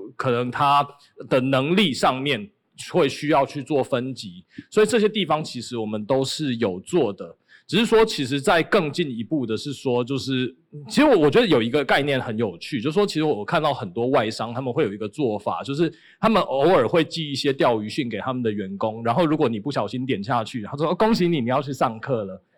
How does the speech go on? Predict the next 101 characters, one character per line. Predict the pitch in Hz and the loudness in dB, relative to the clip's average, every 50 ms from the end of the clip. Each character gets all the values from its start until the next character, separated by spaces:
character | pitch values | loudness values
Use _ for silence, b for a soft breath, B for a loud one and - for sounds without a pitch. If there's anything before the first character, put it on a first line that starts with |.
| _ _ _ _ - | _ _ _ _ 0
对， | 185 156 113 101 - - 151 | 2 2 2 0 -6 -10 -8
其 | 147 131 | -4 0
实 | - 233 | 2 4
跟 | 233 294 247 | 6 6 6
我 | 165 | 6
前 | - 139 | 4 2
面 | 139 160 | 0 -2
讲 | 151 156 123 101 | 0 -2 -4 -4
的 | 104 | -4
一 | 107 117 | -6 -4
件 | 117 139 151 | -2 0 -2
事 | 131 110 | -2 -2
情， | - 127 117 | -4 -4 -2
就 | 135 | 0
是 | 170 226 | 2 2
我 | 196 | 2
们 | 135 139 | 2 2
在 | 208 | 2
讲 | 190 147 104 104 | 0 0 -2 -2
数 | - 175 | -2 0
位 | 165 139 | 0 0
转 | 123 131 95 95 | 0 -2 -6 -6
型 | - 110 107 | -10 -10 -6
这 | 110 135 | -4 -2
件 | 131 123 123 | -2 -2 -4
事， | 120 - 143 | -4 -6 -4
我 | 120 123 | -4 -2
们 | 123 139 147 - _ _ _ _ _ _ _ - | -2 -2 -2 -4 _ _ _ _ _ _ _ 0
通 | - - 269 | 0 2 2
常 | 254 - 185 139 143 | 4 4 2 2 0
看 | - - - 170 151 151 | 0 0 0 0 2 2
到 | - 160 151 | 4 4 4
他 | 143 - 151 156 | 4 2 0 0
真 | - - 156 156 160 | 2 2 0 2 2
的 | 143 | 2
要 | 123 139 147 139 | 2 4 2 2
转 | - 104 101 | 0 -2 -6
型 | - - 113 | -6 -10 -10
成 | 117 - 120 117 | -8 -8 -6 -2
功， | 120 139 | -2 0
我 | 147 123 | 0 0
们 | 113 117 | -2 -2
看 | - 160 139 | -2 -2 -2
的 | 120 | -2
都 | 107 - 135 131 | 0 0 0 0
不 | 113 | 0
是 | 110 139 | -4 -6
第 | 127 117 131 127 131 | -4 -2 0 0 0
一 | |
名 | 123 113 95 95 | 0 -2 -4 -6
啦。 | 98 92 | -8 -8
就 | 95 - 160 | -6 -2 2
是 | 208 202 B B B B B | 2 2 B B B B B
你 | B 156 | B -2
看 | 147 226 240 220 | 2 2 2 4
台 | 175 156 175 | 4 2 2
北 | 160 165 127 | 4 2 0
市 | 120 - - 185 | 0 -2 -4 -2
的 | 143 135 131 | -2 -2 -2
治 | - - 151 | -2 0 0
安 | 151 147 143 | 0 0 0
防 | 139 120 127 | -2 -4 -2
护 | 123 165 143 | -2 -2 -2
能 | 123 117 143 | -2 -2 -2
力， | 147 131 | -2 -2
你 | |
不 | 117 107 | 0 0
会 | 143 165 | 0 2
看 | 165 175 165 143 | 2 0 0 -2
资 | 120 147 | -4 -8
讯 | 139 185 156 | -6 -6 -6
局， | 127 - 123 | -6 -4 -4
因 | 165 | -4
为 | 170 | -4
我 | |
们 | 110 104 | -4 -4
最 | 110 - 180 139 | -4 -2 -2 -2
强 | 127 - 113 92 101 | -4 -6 -12 -12 -10
嘛。 | 104 107 95 92 _ _ _ | -8 -10 -10 -10 _ _ _
好， | - - 101 - _ b b b b - | -12 -10 -10 -10 _ b b b b 2
但 | 240 254 | 2 4
是 | 240 220 247 208 B B B B | 4 4 2 2 B B B B
你 | 151 170 | 2 2
要 | 196 233 | 2 2
去 | 233 247 | 2 0
看 | 208 202 208 180 | 0 2 2 0
其 | 170 - - - 135 143 | 0 -2 -6 -6 -6 -4
他 | 127 156 165 170 | 0 0 0 0
技 | - - 190 165 | 0 -2 -4 -4
术 | 143 - 175 147 | -2 -2 -2 -2
能 | 135 120 131 | -2 -2 -2
力 | 156 160 | -2 -2
可 | 143 - 120 | -2 -4 -6
能 | 104 113 | -6 -4
没 | 120 117 123 | -4 -4 -4
这 | 120 175 | -4 -4
么 | 147 131 113 | -4 -4 -4
高 | - 139 127 131 | -2 0 -2 0
的 | 127 117 | -2 -6
局 | 104 - 104 101 104 | -8 -8 -10 -12 -12
处， | 101 - 151 143 95 | -10 -6 -6 -6 -6